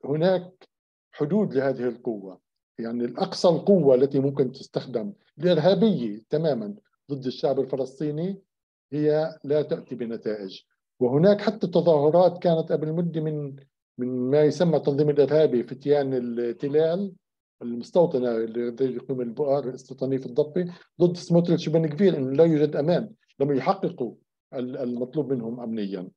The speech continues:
طبعًا هم لا يقصرون، آه، يعني يسعون إلى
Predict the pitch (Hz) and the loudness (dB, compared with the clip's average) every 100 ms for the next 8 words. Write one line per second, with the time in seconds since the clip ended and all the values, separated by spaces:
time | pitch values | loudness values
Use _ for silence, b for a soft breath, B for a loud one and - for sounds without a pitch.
0 | _ _ _ _ 208 202 185 185 170 175 | _ _ _ _ 2 4 4 4 4 6
1 | 170 170 156 175 165 165 - 151 139 139 | 6 4 6 6 6 2 0 0 2 2
2 | 170 165 120 123 123 117 110 110 110 107 | 0 -2 -2 -2 0 -2 -2 -6 -8 -8
3 | 104 104 113 120 127 - - 147 135 123 | -8 -8 -6 -2 0 0 0 2 2 0
4 | 120 110 | -2 -2